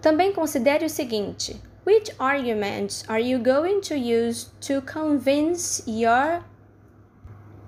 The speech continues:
audience to buy the product? Então, quais argumentos você vai utilizar para convencer o seu público-alvo a comprar o seu produto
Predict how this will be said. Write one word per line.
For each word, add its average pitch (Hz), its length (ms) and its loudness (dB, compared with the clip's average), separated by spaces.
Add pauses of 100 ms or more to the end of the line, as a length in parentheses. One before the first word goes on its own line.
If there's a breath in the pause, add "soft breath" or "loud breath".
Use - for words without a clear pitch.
(120)
audience 233 960 2 (160)
to 330 160 -2
buy 247 400 2
the 240 120 -2
product? - 840 -10 (540 soft breath)
Então, 254 220 2
quais 370 280 2
argumentos 269 800 0
você 233 360 -2
vai 214 240 0
utilizar 269 640 0
para 269 200 0
convencer 359 800 0
o 262 60 0
seu 247 220 0
público-alvo 277 1200 2 (340 soft breath)
a 370 120 -6
comprar 262 500 2
o 254 60 0
seu 247 200 -2
produto 240 760 -2